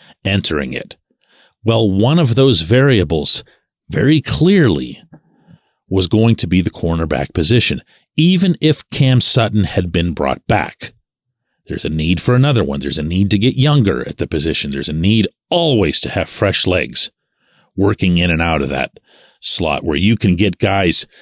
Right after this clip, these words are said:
uh, that maybe become someone who surprises you or comes out of nowhere, like a Mike Hilton. But this signing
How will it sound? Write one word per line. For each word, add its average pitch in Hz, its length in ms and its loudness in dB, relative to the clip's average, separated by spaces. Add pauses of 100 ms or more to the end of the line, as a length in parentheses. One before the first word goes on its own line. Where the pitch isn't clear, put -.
(380)
uh, 87 80 -10
that 80 160 -8
maybe 104 400 2
become 120 500 0
someone 92 400 0
who 85 140 -2
surprises 85 840 -2
you 67 140 -6
or 80 40 -12
comes 104 300 -2
out 92 140 2
of 80 80 -2
nowhere, 82 540 0
like 123 400 2
a 113 60 4
Mike 92 320 2
Hilton. 80 500 -4 (1120)
But 87 220 -6
this 185 240 4
signing 143 640 0